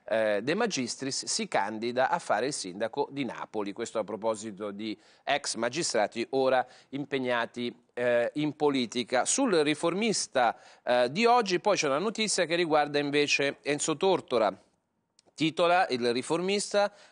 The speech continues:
un pezzo attribuibile al direttore Stefano Cappellini, "La nostra solidarietà a Lino Iannuzzi". Perché? Si legge: Sono passati ben ventisette anni dal giorno in cui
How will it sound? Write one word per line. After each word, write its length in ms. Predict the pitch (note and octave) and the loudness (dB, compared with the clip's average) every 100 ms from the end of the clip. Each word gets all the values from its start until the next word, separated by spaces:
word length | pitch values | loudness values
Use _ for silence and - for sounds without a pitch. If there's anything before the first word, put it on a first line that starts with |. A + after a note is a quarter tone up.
| _ | _
un 140 | A2 - | -16 -2
pezzo 260 | C3+ - | -2 -2
attribuibile 600 | G#2+ A2+ A#2 C3+ A#2+ A#2 | -8 -6 -4 -4 -2 -2
al 100 | A2 | 0
direttore 480 | A2 A2+ A#2 D#3+ B2+ | 0 -4 -4 -2 -2
Stefano 360 | A2 C3+ C3+ B2 | -2 -6 -6 -4
Cappellini, 540 | D3 D3 G#3 D3+ A#2+ - | -6 -2 0 0 0 0
"La 120 | F3+ | 0
nostra 440 | F3 E3 - D#3+ | 2 0 -2 -4
solidarietà 760 | D3 F#3+ F3 C#3 D3 D3+ A#2 A#2 | -2 0 0 2 0 0 0 2
a 100 | B2 | 0
Lino 280 | B2+ B2 B2 | 0 -2 -2
Iannuzzi". 720 | B2 B2+ B2+ B2 - - B2 | 0 0 -4 -4 -6 -4 -4
Perché? 680 | - F3+ E3+ - G#2 - _ | 0 0 0 -2 -2 -2 _
Si 180 | - D#3 | -2 2
legge: 360 | C#3 G#2 F#2+ A2 | 2 2 -2 0
Sono 240 | A3+ C4 | 2 2
passati 560 | F3+ D#3+ - F3 - C#3+ | 0 0 2 0 0 -2
ben 240 | G3 G3 | 0 0
ventisette 580 | D#3+ - C3 D3 - F3+ | -4 -4 -4 -4 0 2
anni 240 | G3+ C#3 | 2 0
dal 160 | A#2+ A2+ | -2 -2
giorno 300 | A2 D3+ C3 | 0 0 0
in 120 | B2 | -6
cui 280 | - C#3 | -2 -2